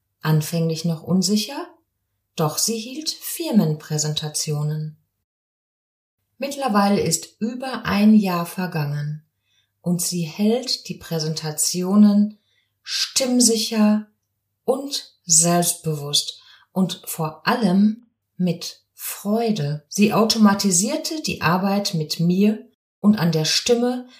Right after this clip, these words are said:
sowie die vorangegangene Psychotherapie. Somit konnte ein erfolgreicher Transfer in den beruflichen Alltag und in den privaten Alltag stattfinden. Fazit: Es können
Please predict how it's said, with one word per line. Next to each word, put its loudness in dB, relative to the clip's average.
sowie 0
die 0
vorangegangene 2
Psychotherapie. -4
Somit 0
konnte 0
ein 0
erfolgreicher -4
Transfer -4
in 2
den 4
beruflichen -2
Alltag 0
und -2
in -6
den -10
privaten -4
Alltag -4
stattfinden. -6
Fazit: -2
Es 2
können 2